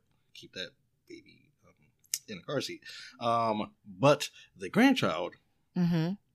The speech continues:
Speaker 1: unfortunately, was turned. Well, I don't, um, I don't know if it, if it's unfortunate or not, but the, the grandchild was turned over to the Florida Department of Children and Families.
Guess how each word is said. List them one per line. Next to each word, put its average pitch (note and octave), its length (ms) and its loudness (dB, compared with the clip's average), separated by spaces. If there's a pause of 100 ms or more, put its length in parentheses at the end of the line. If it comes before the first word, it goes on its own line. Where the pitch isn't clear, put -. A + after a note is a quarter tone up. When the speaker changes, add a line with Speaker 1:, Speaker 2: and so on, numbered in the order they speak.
(320)
Speaker 1:
unfortunately, G#2+ 640 4
was F#2+ 200 -8
turned. D3+ 420 -2
Well, F#2 160 -2
I G2 40 -8
don't, G2 180 -12 (400)
um, F#2+ 140 -16
I B2+ 120 6
don't A#2+ 80 4
know A2 100 2
if G2+ 100 -4
it, G2 120 0 (160)
if G#2 280 -4
it's G2+ 140 -2
unfortunate F#2 480 -6
or F2 100 -8
not, E2+ 320 -8
but F2 140 -6 (340)
the, G#2 120 -2 (120)
the A2+ 140 -2
grandchild A2+ 560 2
was G#2 140 -4
turned C3 180 4
over A2 180 0
to - 140 -8
the G#2+ 80 -16
Florida E3+ 320 4
Department B2 460 4
of G#2 240 0
Children G2+ 440 -2
and G2 140 -16
Families. - 540 0